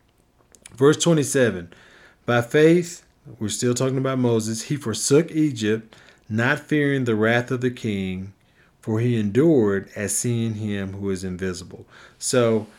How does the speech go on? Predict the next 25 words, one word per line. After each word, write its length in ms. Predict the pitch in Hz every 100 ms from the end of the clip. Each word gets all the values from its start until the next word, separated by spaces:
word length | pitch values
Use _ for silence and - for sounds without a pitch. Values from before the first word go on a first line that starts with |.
| _ _
he 180 | 143
forsook 800 | 127 123 110 - 151 170 185 - _ -
Egypt. 560 | 135 123 - 90 - _ _ _ _
So 140 | -
he 80 | 107
turned 360 | 107 135 151 160
away 240 | 151 147
from 220 | - 131
the 80 | 135
world. 440 | 117 113 113 110
He 80 | 110
turned 340 | 110 131 139 139
away 240 | 131 131
from 220 | 123 120
all 320 | 107 117 120 113
that 220 | 120 113
the 80 | 110
world 340 | 110 110 110
could 140 | -
offer, 600 | 95 104 104 - 101 101 104
the 80 |
pleasures 540 | 98 - 110 110 107 104
of 100 | 107
sin, 760 | - 113 110 110 110 110 110
and 180 | 98 92